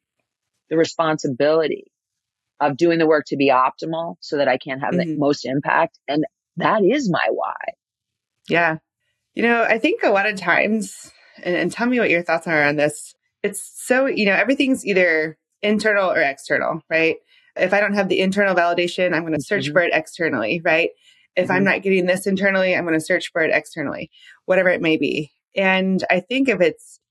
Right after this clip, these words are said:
Speaker 2: easier almost to, rather than focusing on self,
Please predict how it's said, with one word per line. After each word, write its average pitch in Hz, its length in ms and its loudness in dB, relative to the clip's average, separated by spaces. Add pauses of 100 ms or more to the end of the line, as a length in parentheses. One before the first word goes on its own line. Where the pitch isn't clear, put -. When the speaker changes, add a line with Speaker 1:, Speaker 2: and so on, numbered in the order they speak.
Speaker 2:
easier 233 560 0
almost - 640 -4 (560)
to, 208 600 2 (340)
rather 220 360 2
than 196 180 2
focusing 190 540 -2
on 143 180 0
self, - 440 -2